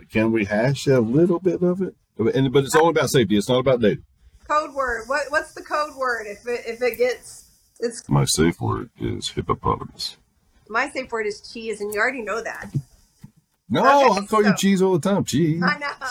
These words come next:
Speaker 2: <laughs> You, you said you would say
Speaker 1: <laughs>
Speaker 2: cheese
Speaker 1: That's
Speaker 2: if it gets too
Speaker 1: yeah.
Speaker 2: heated.
Speaker 1: That's one of the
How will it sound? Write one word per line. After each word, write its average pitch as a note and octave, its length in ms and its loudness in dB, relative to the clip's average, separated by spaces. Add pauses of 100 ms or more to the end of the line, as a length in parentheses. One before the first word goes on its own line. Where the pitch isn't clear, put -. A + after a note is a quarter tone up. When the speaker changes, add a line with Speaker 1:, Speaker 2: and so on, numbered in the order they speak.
(300)
Speaker 2:
<laughs> C4+ 60 -20
You, E4 220 -10
you F#4 140 -14
said D#4 480 -4 (280)
you C#4 100 -12
would C#4+ 120 -10
say C#4 180 0
Speaker 1:
<laughs> - 20 -6
Speaker 2:
cheese G2+ 360 0
Speaker 1:
That's - 280 0 (200)
Speaker 2:
if - 60 -2
it A#3+ 120 2
gets G4+ 280 2
too C#4 160 -10
Speaker 1:
yeah. - 180 2
Speaker 2:
heated. A#3 260 0 (500)
Speaker 1:
That's C#3 200 4
one F3 80 6
of D#3+ 60 4
the C#3 60 2